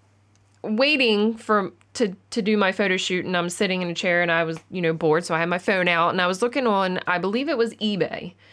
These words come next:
I was on there looking for something. Don't ask me what I was looking for, but it had nothing to do with this movie.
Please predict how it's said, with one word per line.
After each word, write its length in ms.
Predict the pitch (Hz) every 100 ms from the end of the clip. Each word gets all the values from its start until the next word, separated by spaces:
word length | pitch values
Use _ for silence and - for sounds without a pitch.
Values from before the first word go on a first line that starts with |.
| - - -
I 120 | - 196
was 140 | 196
on 220 | 208 277
there 160 | 302 269
looking 400 | 240 254 277 254
for 180 | - 220
something. 440 | 226 196 185 151
Don't 220 | 156 196 196
ask 280 | 208 254
me 100 | 285
what 120 | 285 262
I 100 | 247
was 160 | 233
looking 320 | 208 196 185
for, 280 | 175 170 160
but 260 | 170 175 - 196
it 120 | 196
had 200 | 196 180
nothing 460 | 170 196 226 269 254
to 120 | 220
do 140 | 247
with 160 | 269 277
this 220 | 196 190
movie. 440 | 190 175 - -